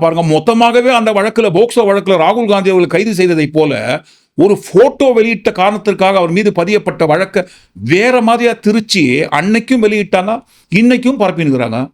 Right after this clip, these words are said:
இந்த இடத்துல ஒரு சந்தேகம், பாலியல் வன்புணர்வு செய்து கொலை செய்யப்பட்ட ஒரு மைனர் சிறுமியோட குடும்பத்தை சந்தித்து அவர்களின் அடையாளத்தை வெளியிட்டதற்காகவே போக்சோ வழக்குல ஒரு பிரிவுல ராகுல் காந்தி அவர்கள் மீது வழக்கு பதிவு பண்ணிருக்காங்களே. ஆனா பாருங்க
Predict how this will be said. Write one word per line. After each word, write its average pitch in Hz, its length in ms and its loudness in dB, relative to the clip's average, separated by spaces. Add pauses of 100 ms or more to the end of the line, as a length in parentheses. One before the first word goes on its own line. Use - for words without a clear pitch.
(340)
இந்த 196 240 2
இடத்துல 208 320 0
ஒரு 190 160 0
சந்தேகம், 160 400 -2
பாலியல் 233 420 0
வன்புணர்வு 202 560 0
செய்து 165 260 0 (180)
கொலை 196 240 0
செய்யப்பட்ட 170 380 -2 (100)
ஒரு 139 180 0
மைனர் 226 320 0
சிறுமியோட 180 400 0 (420)
குடும்பத்தை 254 580 0
சந்தித்து 208 420 -2 (140)
அவர்களின் 185 400 0
அடையாளத்தை 208 520 0
வெளியிட்டதற்காகவே 185 840 0 (520)
போக்சோ 247 380 2
வழக்குல 202 360 0
ஒரு 160 180 2
பிரிவுல 190 340 0
ராகுல் 185 260 0
காந்தி 160 200 0
அவர்கள் 147 180 -2
மீது 160 160 0
வழக்கு 156 280 -2
பதிவு 147 200 0
பண்ணிருக்காங்களே. 104 520 -4 (500)
ஆனா 220 140 2 (100)
பாருங்க 143 240 -2